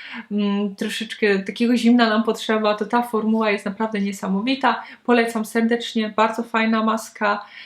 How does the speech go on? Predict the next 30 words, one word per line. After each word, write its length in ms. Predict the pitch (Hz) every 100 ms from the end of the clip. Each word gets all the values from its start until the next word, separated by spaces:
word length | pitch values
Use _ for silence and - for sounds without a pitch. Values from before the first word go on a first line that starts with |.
| - 247 -
i 480 | 220 220 220 208 202 - -
ja 140 | 240
ją 160 | 240 226
lubię 280 | 233 233 220
używać, 400 | 208 214 226 226
kiedy 200 | 196 208
też 180 | 202 -
potrzebuję 420 | 202 - 196 196
się 180 | 196 190
zrelaksować, 800 | 185 190 190 - 254 240 226 226
kiedy 180 | 190 190
miałam 300 | 185 190 190
ciężki 340 | 208 196 247
dzień 360 | 254 262 254 240
w 60 |
pracy, 360 | - 233 226 202
kiedy 220 | 196 190
muszę 300 | 190 - -
odpocząć, 760 | 233 - - 254 254 - 220 214
odprężyć 640 | - - 240 240 233 233
się, 80 | 202
kiedy 280 | 202 190
robię 200 | 190 190
sobie 260 | 196 220 226
kąpiel. 680 | 233 269 269 254 - 214 220 - - - 214
No, 280 | 226 220 -
wtedy 240 | 202 202
jest 140 | 196 196
naprawdę 320 | 190 196 196
niesamowita. 840 | 196 190 190 190 190 190 240 -